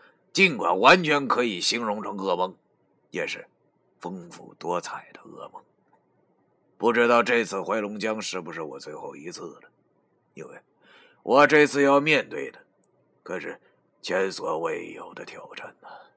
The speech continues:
要说我之前遇到过那些妖魔鬼怪，如果形容成野狗的话，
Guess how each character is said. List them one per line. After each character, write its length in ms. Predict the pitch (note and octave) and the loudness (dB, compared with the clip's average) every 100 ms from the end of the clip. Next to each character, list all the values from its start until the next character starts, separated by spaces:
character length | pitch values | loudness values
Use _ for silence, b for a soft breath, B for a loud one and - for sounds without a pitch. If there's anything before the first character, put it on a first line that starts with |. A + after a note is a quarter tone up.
| _ _ _ _ _ _ _ | _ _ _ _ _ _ _
要 180 | F#2 G2 | -4 -2
说 240 | F2+ D2 - b b b | -2 -10 -12 b b b
我 320 | - C3 D3 | 6 10 10
之 280 | D3 F3 F3 | 8 6 4
前 340 | B2 B2+ C#3 D#3 | 4 2 2 2
遇 180 | C3+ | 0
到 220 | G2+ F2+ F2+ | 2 2 2
过 140 | F#2 | -2
那 160 | F2+ F2+ | -4 -6
些 320 | F2 E2+ - _ _ | -4 -6 -8 _ _
妖 180 | - F2+ | -4 -4
魔 220 | E2+ F2 | -2 -4
鬼 320 | F#2+ E2 D#2+ G2 | -4 -10 -12 -12
怪， 300 | - - _ _ _ _ _ _ | -10 -12 _ _ _ _ _ _
如 200 | - G#2+ | -6 -4
果 120 | G2 F#2 | -2 -2
形 300 | - G2 A2 | -4 -4 -8
容 180 | G#2 | -8
成 160 | F#2+ G2 | -6 -6
野 240 | F#2+ B2 | 0 0
狗 300 | G#2+ E2 - - | 2 -2 -6 -14
的 80 | |
话， 260 | - - | -10 -10